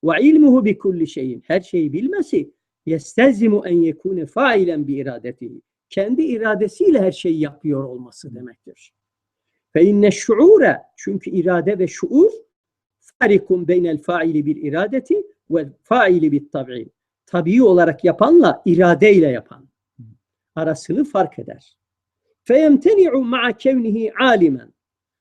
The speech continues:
Speaker 1: Allah hem alim olacak, bununla beraber imkansızdır. En yekune kel umuri tabi'iyyeti lleti yetevelledu anhel eşya'u bila şuur. Şuursuz olarak eşyanın kendisinden doğduğu tabii şeyler gibi olması mümkün değil.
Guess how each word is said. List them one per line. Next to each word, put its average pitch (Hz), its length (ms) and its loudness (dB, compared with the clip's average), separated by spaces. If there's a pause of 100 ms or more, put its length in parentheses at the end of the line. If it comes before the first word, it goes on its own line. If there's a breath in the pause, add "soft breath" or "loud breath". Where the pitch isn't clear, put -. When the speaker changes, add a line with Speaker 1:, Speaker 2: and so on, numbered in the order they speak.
(240)
Speaker 1:
Allah 196 380 -6
hem 226 200 -2
alim 220 280 0
olacak, 254 500 0 (100)
bununla 285 400 0
beraber 156 460 -2
imkansızdır. 190 960 -6 (440)
En 185 180 0
yekune 196 680 0 (240)
kel 180 240 0
umuri 202 500 0
tabi'iyyeti 190 920 -2
lleti 254 220 -6
yetevelledu 190 760 -2
anhel 170 340 -6
eşya'u 170 540 -4
bila 175 260 0
şuur. 131 300 -12 (420)
Şuursuz 202 540 -6
olarak 208 460 0
eşyanın 190 520 -2
kendisinden 196 760 -6
doğduğu 202 520 0 (240)
tabii 190 420 0
şeyler 202 380 2
gibi 175 220 -4
olması 185 480 -2
mümkün 226 440 -2
değil. 135 240 -12